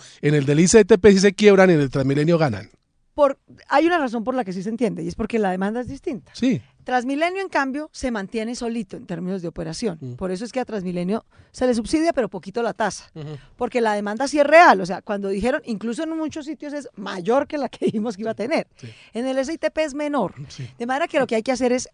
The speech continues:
Speaker 2: eso, organizar el S I T P, declararnos víctimas de Samuel Moreno, dejar de
Speaker 1: Y
Speaker 2: tirarnos la pelota
Speaker 1: Mm.
Speaker 2: y organizar el S I T P de manera tal que llegue realmente a los barrios con la demanda que sí tiene.
Speaker 1: Si usted, si usted es alcaldesa, el primero de enero se va a encontrar con otra papa caliente para terminar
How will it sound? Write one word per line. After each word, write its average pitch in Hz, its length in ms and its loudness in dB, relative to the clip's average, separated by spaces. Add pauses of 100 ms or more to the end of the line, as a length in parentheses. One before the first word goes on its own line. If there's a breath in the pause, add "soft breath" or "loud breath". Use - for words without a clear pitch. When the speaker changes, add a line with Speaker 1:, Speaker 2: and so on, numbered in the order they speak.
(100)
Speaker 2:
eso, 240 440 4 (260 soft breath)
organizar 208 520 0
el 254 100 0
S 240 160 0
I 233 60 -4
T 240 140 2
P, 254 120 2
declararnos 214 520 0
víctimas 220 320 -2
de 175 40 -8
Samuel 170 240 -4
Moreno, 240 320 0
dejar 202 220 -4
de - 100 0
Speaker 1:
Y 302 60 0
Speaker 2:
tirarnos 226 420 -4
la 269 160 4
pelota 254 720 4
Speaker 1:
Mm. 143 220 -10
Speaker 2:
y 220 80 0
organizar 208 400 0
el 226 100 0
S 226 160 0
I 214 60 -8
T 233 100 0
P 226 120 -4
de 220 80 0
manera 185 260 -6
tal 185 180 -6
que 170 160 -12
llegue 220 240 -2
realmente 269 460 -2
a - 20 0
los 285 160 -2
barrios 233 300 2
con 208 160 -4
la 175 100 -2
demanda 175 320 -8
que 180 120 -8
sí 190 160 -6
tiene. - 200 -10
Speaker 1:
Si - 160 -6
usted, 160 380 0
si - 120 -2
usted 156 200 0
es 160 100 0
alcaldesa, 151 640 0
el 165 80 -2
primero 131 360 0
de 147 60 4
enero 131 180 0
se 143 120 -2
va 123 40 0
a - 20 -4
encontrar 139 360 -4
con 143 140 -4
otra 139 180 -4
papa 143 240 -4
caliente 113 400 -4
para 127 200 -4
terminar 117 480 -4